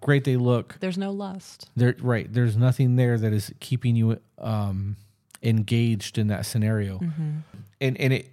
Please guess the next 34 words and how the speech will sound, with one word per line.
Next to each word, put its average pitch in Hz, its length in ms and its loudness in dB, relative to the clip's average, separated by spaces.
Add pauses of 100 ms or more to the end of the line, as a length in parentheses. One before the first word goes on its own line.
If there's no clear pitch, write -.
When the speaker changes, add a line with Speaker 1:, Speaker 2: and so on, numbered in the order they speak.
Speaker 1:
it 131 180 0
could 135 180 2
be 123 120 2
something 120 420 0
as 110 100 -2
simple 123 340 0
as 104 300 -2 (560)
you're 110 240 -2
tired. 107 500 -4 (540)
And 120 100 4
because 120 320 2
you're 127 100 4
not 120 160 0
tired, 131 300 2
you're 123 80 2
not 123 160 2
putting 127 220 0
in 123 100 2
the 120 100 2
effort. 131 320 0
And 107 120 -2
he 139 160 2
feels 135 260 2
like 127 160 -2
you're 135 80 2
not - 140 -2
putting 143 180 2
in 135 80 2
the 127 120 2
effort, 131 220 -2
so 131 140 -4
why 120 160 2
should 120 160 -2
he? 113 280 -2